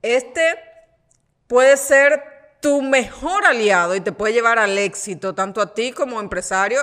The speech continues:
y a tu negocio también. Pero de la forma contraria, pues te puede estancar totalmente.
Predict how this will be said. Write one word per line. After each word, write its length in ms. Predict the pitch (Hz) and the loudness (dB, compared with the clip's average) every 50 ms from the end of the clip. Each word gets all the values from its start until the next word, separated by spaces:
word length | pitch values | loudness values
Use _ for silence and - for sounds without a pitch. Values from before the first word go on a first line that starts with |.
| - | -4
y 160 | - 214 214 208 | -6 -6 -4 -4
a 180 | 202 196 202 | -4 -4 -6
tu 160 | - 226 214 | -10 -12 -12
negocio 540 | 202 196 196 190 185 196 208 208 - 254 226 | -10 -8 -8 -6 -6 -6 -6 -6 -6 -6 -6
también. 480 | 233 240 226 226 208 185 175 165 165 - _ _ _ _ _ _ | -4 -6 -6 -4 -4 -6 -6 -6 -8 -14 _ _ _ _ _ _
Pero 600 | - 254 277 311 330 339 285 247 226 226 247 320 - - - | -2 2 4 4 4 4 2 2 0 -2 -4 -6 -10 -16 -12
de 200 | 175 185 208 208 | -8 -4 -2 -2
la 120 | 208 202 | 0 -2
forma 540 | 196 - - 233 247 262 269 285 302 302 294 | -2 -4 -4 -4 -2 -2 -2 -2 -4 -4 -4
contraria, 960 | 294 277 254 240 226 - 254 254 233 202 185 175 175 170 170 170 - - - _ | -4 -4 -4 -4 -4 -2 -2 0 0 0 -2 -2 -4 -4 -4 -6 -8 -10 -12 _
pues 240 | - 190 190 - - | -8 -8 -8 -8 -8
te 120 | 208 196 | -10 -10
puede 600 | 156 - - 202 202 208 214 226 233 247 262 - - - - _ _ - | -10 -10 -8 -6 -4 -2 -2 -2 -2 -4 -6 -8 -12 -20 -20 _ _ -6
estancar 840 | 220 233 - - - 247 226 214 202 - - 240 233 233 254 269 262 | -6 -6 -6 -4 -6 -6 -6 -6 -8 -8 -2 2 2 2 2 0 -2
totalmente. 760 | 269 220 170 208 208 202 185 185 175 160 151 147 - - | -4 -4 -2 -2 -2 -2 -4 -6 -10 -12 -14 -18 -20 -20